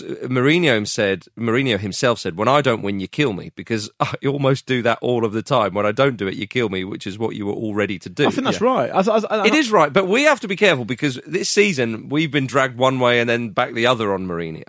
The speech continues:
Speaker 1: And,
Speaker 2: Well,
Speaker 1: and
Speaker 2: but all I've
Speaker 1: Bayern
Speaker 2: said, all I've really said by and large is the fact that it's, it's just dull. It's just terrible to watch. It's like, you can't, it's hard to get excited about it.
Speaker 1: Mm.
Speaker 2: And,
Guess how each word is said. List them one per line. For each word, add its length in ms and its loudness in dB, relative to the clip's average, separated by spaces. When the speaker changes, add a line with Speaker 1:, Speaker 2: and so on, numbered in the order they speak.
Speaker 1:
And, 160 0
Speaker 2:
Well, 60 0
Speaker 1:
and 80 2
Speaker 2:
but 100 4
all 120 8
I've 160 6
Speaker 1:
Bayern 80 0
Speaker 2:
said, 100 2
all 200 8
I've 180 4
really 180 4
said 240 -2
by 160 -2
and 80 -4
large 280 0
is 120 -10
the 100 -10
fact 260 -2
that 200 -2
it's, 240 -12
it's 260 -14
just 220 -8
dull. 320 2
It's 80 -12
just 140 -12
terrible 320 -6
to 100 -8
watch. 320 -2
It's 100 -18
like, 140 -8
you 60 -10
can't, 140 -6
it's 140 -10
hard 140 2
to 80 -8
get 80 0
excited 340 -2
about 320 -8
it. 100 -2
Speaker 1:
Mm. 60 -4
Speaker 2:
And, 120 -6